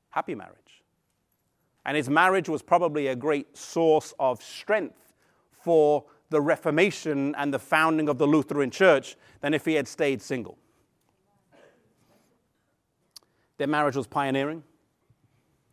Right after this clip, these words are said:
And in many ways, it set the tone for how pastoral couples would interact and engage and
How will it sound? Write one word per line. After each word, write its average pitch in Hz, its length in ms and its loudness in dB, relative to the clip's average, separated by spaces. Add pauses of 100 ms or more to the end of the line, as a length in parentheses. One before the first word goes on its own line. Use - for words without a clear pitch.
(120)
And 156 80 -4
in 170 60 -4
many 202 160 -2
ways, 202 240 0
it 170 100 -6
set - 200 -8
the 156 80 -8
tone 170 360 -4
for - 120 -8
how 151 200 -6
pastoral 160 720 -6
couples 123 640 -10
would 117 220 -10 (240)
interact 160 680 -4
and 131 100 -8
engage 131 500 -4
and 131 80 -10